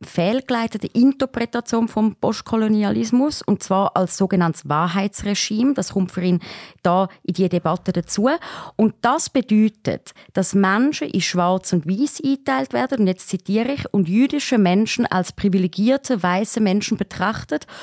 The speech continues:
und damit auf die Seite der Unterdrücker oder Kolonialisten gestellt werden. Ähm, das heisst, wer sich auf dieser Seite, also bei den Unterdrückern, befindet, hat in dem Sinn kein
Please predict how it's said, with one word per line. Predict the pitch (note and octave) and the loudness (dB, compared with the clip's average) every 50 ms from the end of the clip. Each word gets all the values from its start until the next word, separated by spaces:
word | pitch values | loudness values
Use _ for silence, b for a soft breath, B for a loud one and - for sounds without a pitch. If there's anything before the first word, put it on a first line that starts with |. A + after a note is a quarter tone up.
| B B B | B B B
und | - G3+ F#3+ - | 0 0 0 2
damit | - F#3+ F3+ G3 G#3+ A#3+ A#3+ - | 2 2 2 4 4 2 2 0
auf | - F#3 - | -2 -2 0
die | - G3 F#3 | 0 -2 0
Seite | C#3 E3 D#3 D#3 E3 E3+ - F#3 | 0 0 0 0 0 0 -2 0
der | - F3 - - | 0 0 2 2
Unterdrücker | F3 - - D#3+ - - E3+ G#3 A3 - - B3 - - - | 0 0 0 -2 -2 0 -2 -2 -2 0 0 -2 -2 0 0
oder | - E3 D#3+ D#3+ G3+ G#3+ G#3+ B B B B B B | 0 0 2 2 2 0 0 B B B B B B
Kolonialisten | - - G3 G3 G3 F#3+ F#3+ F3+ E3+ D#3+ C#3+ C#3+ C3 - - - - C3+ B2 - _ _ _ _ _ _ - | -2 0 2 4 4 4 4 4 4 2 2 0 -2 -2 -6 -2 -2 -2 -2 -2 _ _ _ _ _ _ -6
gestellt | C3+ C3 - - - A#2+ G2 G2 - - - - - - _ _ _ _ - | -4 -4 -4 -2 -2 -2 -2 -2 -4 -6 -8 -14 -18 -18 _ _ _ _ -8
werden. | - A2+ F2 - - - G1+ - B B B B B B B B B B B - | -6 -4 -4 -4 -6 -8 -12 -12 B B B B B B B B B B B 0
Ähm, | F3 F3 F3 F3+ - - _ _ _ _ - | 2 2 4 2 2 0 _ _ _ _ -6
das | G3+ G#3 - | -4 -2 -2
heisst, | A3 A#3 A#3 G3+ E3+ - - - | 0 0 2 0 0 -2 -4 -2
wer | G3 A3+ C4 D4+ | 0 0 0 0
sich | - - B3 - | 0 -2 -4 -4
auf | - - E3+ D3+ - - _ _ _ _ - - | -4 -6 -6 -6 -6 -16 _ _ _ _ -2 0
dieser | G3+ F#3+ D#3+ D#3 | 0 2 2 0
Seite, | D#3 - - D4+ A4 - _ - - G#2+ - - | -2 0 -2 -2 -2 -4 _ -4 -4 -4 -4 -4
also | - - D3+ - - G2+ - _ _ | -4 -4 -4 -2 -2 -6 -6 _ _
bei | - G#3+ G3+ | 0 0 2
den | - F#3 | 2 0
Unterdrückern, | - - F#3 F3+ F#3+ F#3 - A#3 C4+ C4 C4+ - - F3 D#3+ C#3+ - _ _ - | 0 2 0 2 0 0 0 0 0 0 -2 -4 -2 -2 -2 -2 -4 _ _ -2
befindet, | - G3+ - - G3+ F#3+ G3 G3+ - b b b b b _ - | -2 -2 0 2 2 2 2 0 -2 b b b b b _ -2
hat | G3+ G#3 - - - | -2 -2 -2 -4 -8
in | - G#3+ - | -12 -8 -2
dem | - E3+ F#3 G#3 G#3+ | -2 0 2 2 0
Sinn | - A#3+ A#3+ - | 2 0 -2 -2
kein | - - F#3+ F#3 G3 | -2 -4 -4 -2 -2